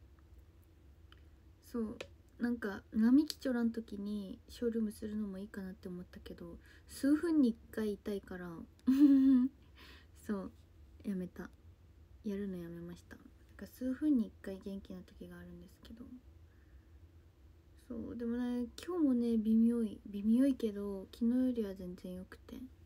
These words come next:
そう。で、なんかさ、夜ご飯とかさ、食べるじゃん。並木ちょらん時に食べるやんか。で、波来たらさ、食べんければよかったっ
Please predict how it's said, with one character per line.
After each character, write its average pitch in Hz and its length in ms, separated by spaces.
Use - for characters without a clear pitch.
そ 247 60
う。 226 180
で、 233 60
な 226 100
ん 226 60
か 226 120
さ、 226 140
夜 254 200
ご 285 120
飯 320 220
と - 100
か 226 120
さ、 - 120
食 226 120
べ 233 80
る 220 100
じ 214 120
ゃ 208 80
ん。 190 220
並 240 280
木 - 100
ち - 120
ょ 233 40
ら 226 80
ん 226 80
時 214 220
に 202 100
食 233 140
べ 220 120
る 208 120
や 190 80
ん 190 100
か。 190 320
で、 220 80
波 220 340
来 - 120
た 240 100
ら 214 140
さ、 226 160
食 220 340
べ 247 100
ん 269 100
け 262 120
れ 220 80
ば 208 80
よ 202 120
か - 120
っ - 40
た 196 160
っ 190 40